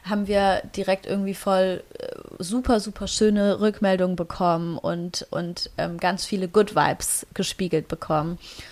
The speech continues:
Und, ähm, und es hat uns selber ja auch total viel Spaß gemacht. Und, ähm, aber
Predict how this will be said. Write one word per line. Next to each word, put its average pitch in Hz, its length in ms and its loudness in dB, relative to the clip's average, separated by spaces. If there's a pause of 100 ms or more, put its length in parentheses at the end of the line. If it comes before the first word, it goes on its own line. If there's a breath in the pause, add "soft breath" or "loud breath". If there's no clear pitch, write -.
(260 loud breath)
Und, 180 580 2
ähm, 175 600 -4 (160)
und 190 140 -4
es 180 120 -10
hat 196 140 -8
uns 185 160 -8
selber 190 240 6
ja 180 200 4
auch - 80 2
total 190 300 -6
viel 190 140 -4
Spaß 170 360 0
gemacht. 214 400 -4 (560 loud breath)
Und, 208 540 0 (100)
ähm, 208 540 2 (1700)
aber 208 760 4